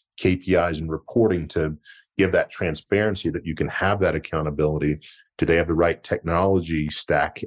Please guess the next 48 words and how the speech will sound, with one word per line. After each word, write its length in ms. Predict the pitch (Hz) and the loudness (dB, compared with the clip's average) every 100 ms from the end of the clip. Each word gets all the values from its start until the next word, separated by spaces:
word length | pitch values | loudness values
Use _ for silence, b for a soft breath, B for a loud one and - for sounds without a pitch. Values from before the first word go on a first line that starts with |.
| - | -2
in 160 | 80 | -2
place 340 | - 78 76 - | 2 0 0 -2
to 260 | - 80 | -2 0
drive 400 | 73 - 82 82 | 0 0 0 0
the 100 | 78 | -2
efficiency 720 | 76 - 85 - 82 - 82 | -2 0 -2 -2 -4 -2 0
and 80 | 73 | 0
effectiveness 520 | 76 87 - 80 78 | 0 -2 -2 -6 -6
of 60 | 73 | -4
the 80 | 76 | -4
sales 320 | - 73 - | 0 0 0
force? 340 | 76 73 - - B B B - | -2 -2 -2 -10 B B B 2
So 100 | 117 | 2
there 80 | |
are 40 | 92 | 2
several 380 | - 127 120 101 | 2 2 2 0
things 360 | 101 98 85 | 0 0 0
that 120 | 92 | -2
we 160 | 85 80 | -2 -2
look 320 | 82 104 107 | 2 0 2
at 300 | 85 78 73 - b b b _ _ _ - | 0 0 -2 -6 b b b _ _ _ 0
and 120 | 117 | 2
then 320 | 147 104 113 | 2 0 -2
when 140 | 107 104 | 0 0
we 100 | 98 | -2
come 200 | - 90 | -6 -2
out 180 | 104 | 0
of 100 | 113 | 0
diligence, 420 | 90 85 80 82 - | -2 -6 -8 -8 -4
we 120 | 90 | -2
say, 220 | - 92 | 2 2
"Look, 240 | 123 120 - | 0 -4 -2
there 220 | 95 113 | 2 4
are 60 | 104 | 4
the 160 | 95 - | 0 -4
three, 220 | 101 117 | -2 0
here 100 | 101 | 2
are 60 | 123 | 0
the 80 | 87 | 0
three 180 | - 117 | -2 -2
or 60 | |
four 200 | - 104 | 0 -2
things 200 | 101 101 | 0 -4
they're 100 | 87 | -2
really 360 | 85 107 95 82 | -2 -2 0 -2
good 260 | 85 135 | 0 2
at, 340 | 87 85 - 82 | 4 2 0 -4
but 180 | 85 | -4